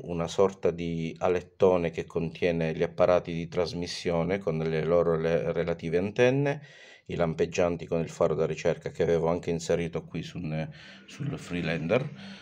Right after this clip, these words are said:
Andiamo nella parte posteriore, una panoramica del modello. A differenza dell'altro, il modello è apribile, tre aperture, guidatore, passeggero e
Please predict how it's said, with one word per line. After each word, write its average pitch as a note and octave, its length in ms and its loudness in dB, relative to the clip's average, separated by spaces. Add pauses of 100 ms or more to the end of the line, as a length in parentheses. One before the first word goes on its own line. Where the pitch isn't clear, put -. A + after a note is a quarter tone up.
(1400)
Andiamo F2+ 360 0
nella E2+ 220 2
parte F2 340 -2
posteriore, E2+ 540 0
una E2 160 -2
panoramica E2 600 0
del D#2 120 -2
modello. C3 800 0 (1600)
A - 60 0
differenza F#2+ 560 0
dell'altro, A#2+ 480 4
il F2+ 60 -4
modello F2+ 460 4
è F2 80 4
apribile, F2 600 2
tre - 140 0
aperture, F2 680 2 (500)
guidatore, F#2+ 540 6
passeggero A#2 1040 2
e D3+ 180 2